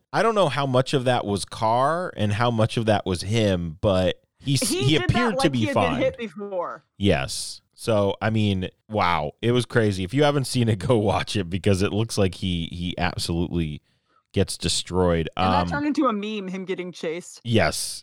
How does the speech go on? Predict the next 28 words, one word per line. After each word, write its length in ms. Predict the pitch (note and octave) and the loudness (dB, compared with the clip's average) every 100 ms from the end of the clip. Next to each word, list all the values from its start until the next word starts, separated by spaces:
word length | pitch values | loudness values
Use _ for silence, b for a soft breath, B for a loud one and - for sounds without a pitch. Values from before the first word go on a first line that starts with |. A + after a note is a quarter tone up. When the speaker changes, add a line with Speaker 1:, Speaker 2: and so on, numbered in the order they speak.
| - | -4
Speaker 1:
Oh, 220 | A2+ A#2+ | 0 2
yes, 300 | G#2 F#2 - | 0 -2 -4
it 120 | F2+ | -4
did. 340 | F2 D#2 C#2 - _ - | -2 -4 -6 -16 _ -2
And, 500 | A2 A2 G#2+ G#2 - | 2 2 2 0 -2
um, 460 | G#2 G#2+ G2+ G2 G2 | 0 2 2 0 -2
we 160 | A2 A#2 | 0 2
had 240 | C3 B2+ | 0 0
the 120 | A2+ | -2
scissor 460 | - - C#3 B2+ C3+ | -2 0 0 0 -2
lift 600 | C3 B2+ B2 - - - _ | 2 0 0 -8 -20 -20 _
with 380 | G#2+ A2 G#2 - - | -2 2 2 0 -4
Omega 480 | A2+ A2+ A#2 A2+ A#2+ | -2 0 0 2 0
going 320 | G#2 A2+ A2 | 2 2 2
up 140 | G#2+ - | -2 -2
top. 300 | A2+ G#2+ - | 0 2 0
I 80 | |
think 180 | G2 B2+ | 0 0
he 80 | C3 | 2
was 200 | A2+ G2+ | 2 2
attempting 420 | G2 A#2 G#2 G#2+ | 0 0 0 -4
to 80 | G2+ | 0
do 140 | F#2+ G2 | 2 2
a 40 | |
moonsault 680 | F#2+ G2 G2 - F#2+ F#2 - | 2 0 -2 0 2 2 -2
through 180 | G2+ F#2 | -4 -4
a 60 | |
table 600 | - - G2+ F#2 F2+ F2+ | -2 0 0 2 2 0